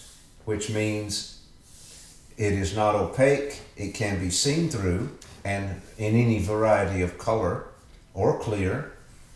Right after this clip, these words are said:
it will not work with this turntable. Because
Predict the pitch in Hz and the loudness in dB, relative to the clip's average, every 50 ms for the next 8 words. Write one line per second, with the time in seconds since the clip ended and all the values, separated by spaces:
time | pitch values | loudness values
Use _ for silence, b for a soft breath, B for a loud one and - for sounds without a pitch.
0 | - - - 113 113 110 107 110 107 104 104 104 104 - 113 127 131 120 - - | -20 -10 -2 -2 0 0 2 2 2 2 2 2 2 2 4 4 4 4 4 0
1 | - 92 85 98 101 95 - - 135 135 139 117 90 - 87 73 - - - - | -4 -4 -4 -2 -2 -4 -2 -2 0 0 0 0 0 0 0 0 0 -4 -8 -10
2 | - - - - - - - - - - - - - - b b b b b b | -12 -14 -18 -20 -20 -20 -20 -20 -20 -20 -20 -20 -20 -20 b b b b b b
3 | b b b b b - - 110 110 - - 123 120 110 98 - - - - - | b b b b b -14 -8 -6 -6 -2 2 4 4 6 6 4 4 2 0 -2
4 | - - - | -2 -8 -14